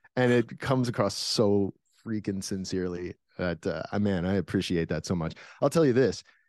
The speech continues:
it doesn't feel like, uh, like I'm very myself all the time.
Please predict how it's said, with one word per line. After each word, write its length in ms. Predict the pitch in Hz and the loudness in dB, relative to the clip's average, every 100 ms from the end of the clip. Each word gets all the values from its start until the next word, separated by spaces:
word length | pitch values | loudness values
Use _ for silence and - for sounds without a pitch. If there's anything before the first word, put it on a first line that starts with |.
| _ | _
it 200 | 117 127 | 0 2
doesn't 320 | 123 123 107 | 2 2 0
feel 220 | 113 113 | 2 2
like, 380 | 104 87 - - _ _ _ | 4 0 -4 -12 _ _ _
uh, 500 | 98 90 85 85 82 - | 0 2 2 0 -4 -2
like 200 | 101 92 | 0 2
I'm 380 | 90 85 85 85 - - - _ _ 104 | 0 0 0 -4 -8 -20 -20 _ _ -10
very 420 | 95 101 92 92 | 0 2 4 4
myself 640 | 90 87 - 82 82 - - - | 2 0 -2 -2 -4 -8 -12 -4
all 100 | 85 | -2
the 120 | 85 | 0
time. 420 | - 80 82 87 | -2 0 -2 -4